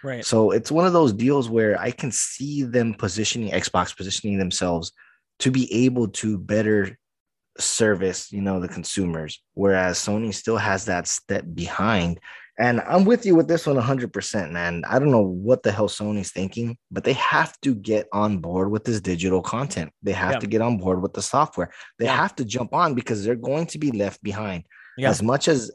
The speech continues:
Speaker 2: as, like I said, as much as the P S five is great, it's awesome, and all these features are just simply amazing. If you have nothing to use it with, then what's the point of having the machine even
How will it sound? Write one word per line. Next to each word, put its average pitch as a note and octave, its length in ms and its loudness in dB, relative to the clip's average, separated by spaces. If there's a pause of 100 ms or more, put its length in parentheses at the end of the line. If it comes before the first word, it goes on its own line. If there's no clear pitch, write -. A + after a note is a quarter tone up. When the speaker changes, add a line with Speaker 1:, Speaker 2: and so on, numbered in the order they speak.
(140)
Speaker 2:
as, G#2+ 180 2
like G#2+ 220 -2
I A2+ 40 -4
said, - 340 0
as E2+ 100 -12
much F#2 200 -6
as D3+ 60 0
the C#3+ 80 4
P D3 200 4
S C#3 100 4
five C3 340 4
is G#2+ 120 0
great, G#2+ 320 4
it's F#2 160 -8
awesome, G#2+ 320 -4
and F#2+ 100 -2
all G2+ 140 0
these G#2+ 140 -4
features G#2+ 340 -4
are F2+ 60 -2
just F#2+ 300 -6
simply F#2+ 280 -2
amazing. G2+ 580 -2 (320)
If G2 160 -6
you C3 80 6
have A#2 260 -2
nothing A#2+ 540 -4
to - 160 -6
use G2+ 400 2
it E2 160 2
with, G2 460 0
then F#2+ 240 -8
what's G#2 240 -6
the G2+ 80 -6
point G2+ 280 -6
of F2 80 -6
having F#2+ 300 -2
the F2 80 -4
machine F2+ 400 -2
even E2 420 -4